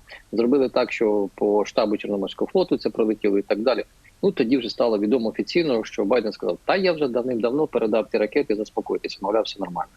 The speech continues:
Ми ж також зараз, е, мусимо вірити поки що лише словам президента на рахунок удару по Торопцю у Тверській області.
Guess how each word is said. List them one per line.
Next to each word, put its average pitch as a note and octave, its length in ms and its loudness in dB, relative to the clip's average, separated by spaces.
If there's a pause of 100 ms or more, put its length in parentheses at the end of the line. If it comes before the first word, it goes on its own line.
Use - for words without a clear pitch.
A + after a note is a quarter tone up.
(480)
Ми D#3 120 4
ж - 100 -8
також F3+ 260 2
зараз, B2+ 360 0
е, G#2+ 140 0 (340)
мусимо B2+ 340 0
вірити B2 380 0
поки A#2+ 200 0
що A#2 160 -2
лише A#2 220 -2
словам A#2+ 280 0
президента A#2+ 540 -2
на G2 80 -6
рахунок G#2 380 -4
удару G#2 380 2
по G#2+ 200 2 (400)
Торопцю C3+ 500 2
у G#2 160 0
Тверській A#2+ 340 -2
області. F#2 480 -2